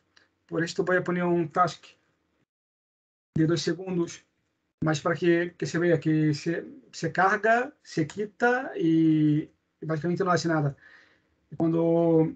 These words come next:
implemente Jorge, pues básicamente lo que hará es quitar esto y, y, y navegar a la pantalla que, que,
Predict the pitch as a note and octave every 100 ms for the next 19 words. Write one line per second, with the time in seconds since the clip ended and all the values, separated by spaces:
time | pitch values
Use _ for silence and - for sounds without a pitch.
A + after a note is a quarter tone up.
0 | - D3+ F3 F3 F3 - F#3+ F#3+ G3 G3
1 | D#3 D#3 D3+ D#3 E3+ D#3 D#3 E3+ E3+ E3+
2 | - D3+ E3+ E3 F3+ - G#3 A#3+ - G#3+
3 | E3+ D#3+ D#3 D3+ D3 C#3+ C3+ _ _ _
4 | _ _ E3 - _ _ E3 F3 E3+ D3+
5 | D3+ - - F#3 F3+ E3+ E3 E3+ E3 E3+
6 | D#3 E3 F3+ F#3 - _ _ _ G3+ G3+
7 | _ _ _ _ -